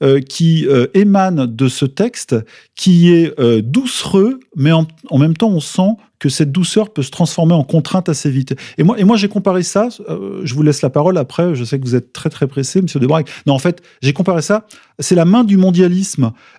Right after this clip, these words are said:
euh, qui est sur le cou des nations, et elle dit « je ne serrerai pas ». Voilà, elle dit « je ne serrerai pas », et on sait très bien qu'elle va serrer.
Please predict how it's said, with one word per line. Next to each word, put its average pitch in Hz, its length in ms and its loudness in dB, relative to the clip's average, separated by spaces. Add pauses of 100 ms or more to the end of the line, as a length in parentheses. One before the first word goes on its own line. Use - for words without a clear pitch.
euh, 131 240 4
qui 156 200 -2
est 185 60 4
sur - 180 -2
le 135 100 2
cou 262 220 2
des 226 120 4
nations, 156 440 0 (460)
et 202 340 2
elle 160 160 0
dit « 214 140 2
je 175 80 4
ne 156 80 2
serrerai 143 420 -2
pas ». 117 220 -10 (500)
Voilà, 135 360 -2
elle 151 80 2
dit « 220 100 4
je 175 80 2
ne 156 80 2
serrerai 127 320 -2
pas », 160 180 0
et 143 80 -4
on 131 40 -4
sait 156 120 -6
très 151 140 -6
bien 156 140 0
qu'elle 139 140 -4
va 120 100 -6
serrer. 110 340 -10